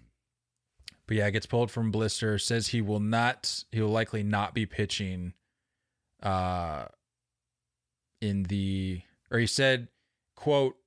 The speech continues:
"As of now, I'm planning on not pitching regarding the All-Star game." Uh, so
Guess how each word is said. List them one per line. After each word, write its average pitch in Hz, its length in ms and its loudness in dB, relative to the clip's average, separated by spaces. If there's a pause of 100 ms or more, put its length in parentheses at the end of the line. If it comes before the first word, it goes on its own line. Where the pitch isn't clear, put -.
(260)
"As 151 260 4
of 143 100 0
now, 139 300 2
I'm 123 180 0
planning 131 380 0
on 104 240 2
not 117 260 0
pitching 85 640 -4
regarding 90 480 -2
the 90 80 -4
All-Star 85 360 -4
game." 76 240 -12 (680)
Uh, 92 320 0
so 101 720 0